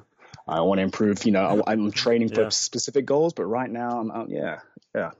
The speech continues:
Speaker 1: I'm kind of enjoying the creative, uh, and, and, and ref-, you know, reflective kind of, um, and all,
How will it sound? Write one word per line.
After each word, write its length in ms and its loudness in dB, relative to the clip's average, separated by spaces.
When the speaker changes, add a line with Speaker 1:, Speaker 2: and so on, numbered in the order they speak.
Speaker 1:
I'm 120 -8
kind 160 -2
of 80 -4
enjoying 560 0
the 60 -6
creative, 500 0
uh, 280 2
and, 380 -4
and, 200 0
and 200 0
ref-, 200 -2
you 140 -4
know, 200 -2
reflective 600 0
kind 280 -2
of, 120 2
um, 300 0
and 140 -4
all, 200 0